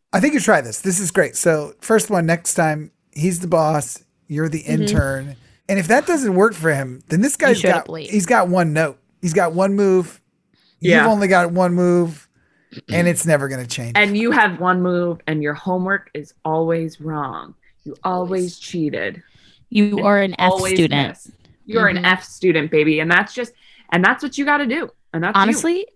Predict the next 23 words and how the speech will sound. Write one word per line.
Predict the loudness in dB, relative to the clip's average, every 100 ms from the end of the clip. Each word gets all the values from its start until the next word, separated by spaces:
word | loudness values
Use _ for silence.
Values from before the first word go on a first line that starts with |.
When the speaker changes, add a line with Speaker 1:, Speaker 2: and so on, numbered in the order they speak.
| -4
Speaker 2:
just | -4 -2
lean | 0 0 0
into | -2 -4 -4
the | -4
role. | -4 -6 -6 -4
Now | 0 0
we | -2
could | -4 -2
get, | -2 -2
we | -2
could | 0
have | 0 -2
some | -6
character | 0 2 4
Speaker 3:
We | 4
could | 4 2
Speaker 2:
development | 4 4 2 0 -2
here, | 0 2 0 -2 -8
you | -2
Speaker 3:
Yeah, | 4 4
Speaker 2:
know? | 4 0
Speaker 3:
you | 0 0 0
can, | 0 -4